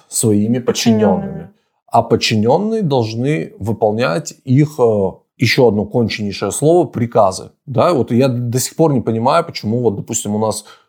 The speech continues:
Speaker 1: существует в бюрократической системе такое слово, как приказ.
Speaker 2: Ну, это странно.
Speaker 1: Это
Speaker 2: Ник-, ну, никто не имеет права указывать тебе.
Speaker 1: Мы не рабовладельческий строй.
Speaker 2: Конечно.
Speaker 1: Это можно назвать, там, я не знаю, там,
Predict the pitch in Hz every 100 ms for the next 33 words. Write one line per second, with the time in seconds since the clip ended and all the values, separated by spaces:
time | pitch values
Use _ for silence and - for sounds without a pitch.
0 | - - 117 - 135 127 104 107 101 113
1 | 113 123 117 113 - - - 117 - 190
2 | 220 123 - _ _ _ - 113 131 117
3 | 151 151 - 110 - 117 117 95 - -
4 | 226 226 240 - 240 220 208 - - -
5 | 254 240 311 359 381 392 392 403 392 349
6 | 330 302 285 339 294 285 269 226 214 214
7 | - 175 131 147 175 147 151 147 139 139
8 | 143 139 127 - - - 311 403 170 208
9 | 214 226 196 - 147 165 190 190 165 151
10 | 143 131 156 156 127 107 110 110 101 107
11 | 101 95 - -